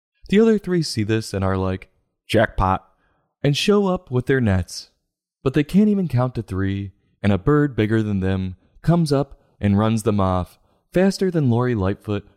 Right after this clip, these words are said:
running people out of Chicago. So all four kids run away, down bread supply for the winter, and nothing to show for it. This is starting to look like a grim winter. Yep, that definitely wasn't a good idea.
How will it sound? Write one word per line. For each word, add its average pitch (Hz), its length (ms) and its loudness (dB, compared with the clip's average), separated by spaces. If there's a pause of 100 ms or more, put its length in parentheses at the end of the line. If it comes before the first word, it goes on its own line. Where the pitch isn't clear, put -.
running 98 320 2
people 98 320 0
out 87 160 0
of 90 80 -4
Chicago. 87 760 -4 (1080)
So 160 180 0
all 208 140 4
four 190 240 -4
kids 135 380 -2
run 117 140 -2
away, 101 500 -4 (280)
down 175 300 2
bread 131 260 0
supply 120 460 -6
for 117 160 -8
the 104 80 -4
winter, 104 540 -6 (260)
and 123 160 4
nothing 170 320 0
to 151 60 -2
show 95 260 0
for 90 300 -4
it. - 160 -10 (800)
This 196 220 0
is 156 100 -4
starting 127 360 -2
to 104 60 0
look 101 280 0
like 92 160 -4
a 90 40 -6
grim 101 320 -6
winter. 87 520 -8 (640)
Yep, 190 360 -2 (420)
that - 220 0
definitely 180 380 -2
wasn't 113 320 -2
a 101 40 -2
good 95 180 0
idea. 90 580 -2